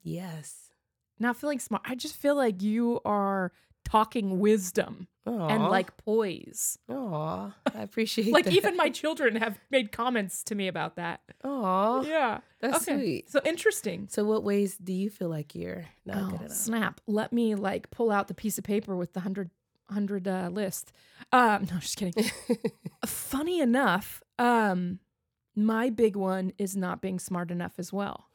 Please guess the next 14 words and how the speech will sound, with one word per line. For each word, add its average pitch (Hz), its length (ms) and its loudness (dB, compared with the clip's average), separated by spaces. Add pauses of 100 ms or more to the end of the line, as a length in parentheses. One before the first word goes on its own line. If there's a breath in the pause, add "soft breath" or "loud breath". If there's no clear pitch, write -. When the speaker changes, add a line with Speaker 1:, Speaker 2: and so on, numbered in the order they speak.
Speaker 1:
Hmm. 190 440 -2 (300)
Speaker 2:
So 196 300 2
I 202 320 2
come 196 300 -2
from, 185 720 -4
like, 175 260 -4
I 180 120 -2
was 180 120 -6
in 190 220 -8
special - 640 -6
ed - 200 -8
all - 140 -6
the - 80 -10
way - 240 -8